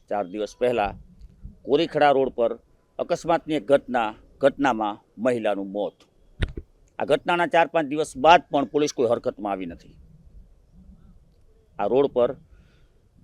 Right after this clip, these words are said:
બરડા ડુંગરમાંથી જે દારૂનો જથ્થો લઈ અને પોરબંદરમાં સપ્લાય કરે છે, તેવા મોટા ભાગના બુટલેગરો અને સપ્લાયરો રાત્રિના અવરજવર કરતા હોય છે. તેવા જ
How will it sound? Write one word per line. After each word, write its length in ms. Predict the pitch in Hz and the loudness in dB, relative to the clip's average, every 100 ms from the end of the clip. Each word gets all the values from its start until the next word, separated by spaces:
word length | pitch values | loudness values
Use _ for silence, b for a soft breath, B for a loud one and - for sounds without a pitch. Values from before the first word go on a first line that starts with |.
| _ _ _ - | _ _ _ 4
બરડા 300 | 147 190 202 | 6 8 8
ડુંગરમાંથી 720 | 180 165 160 151 143 147 151 175 - | 6 2 4 2 0 -2 -4 -8 -14
જે 140 | 107 143 | -2 0
દારૂનો 460 | 120 135 160 156 160 156 - - 113 | 4 4 4 0 -2 -4 -6 -10 -14
જથ્થો 380 | 107 147 - 180 170 | -2 -2 0 2 4
લઈ 180 | 156 143 | 6 2
અને 120 | 139 | 0
પોરબંદરમાં 520 | 131 139 143 139 127 | -2 -2 -2 -2 -2
સપ્લાય 320 | 131 - 139 | -2 0 0
કરે 160 | 135 131 | 2 0
છે, 140 | 135 | -2
તેવા 360 | - 131 127 131 143 - 117 | 0 2 2 2 -2 -12 -8
મોટા 360 | 117 - 180 | -4 4 6
ભાગના 380 | 139 143 127 135 | 6 4 4 -2
બુટલેગરો 540 | 123 123 135 135 131 131 | -2 -4 0 2 4 2
અને 140 | 120 113 | 0 -2
સપ્લાયરો 640 | 127 117 135 120 113 110 - _ _ - | -4 0 2 4 2 -2 -6 _ _ -10
રાત્રિના 600 | 107 131 156 147 135 127 | 2 4 4 2 0 2
અવરજવર 340 | 123 104 120 113 | 2 2 0 -2
કરતા 320 | 113 - 117 | -4 -2 0
હોય 120 | 113 | -2
છે. 160 | - 117 135 _ _ _ _ | -4 -8 -8 _ _ _ _
તેવા 240 | 156 180 | 4 6
જ 80 | 185 | 6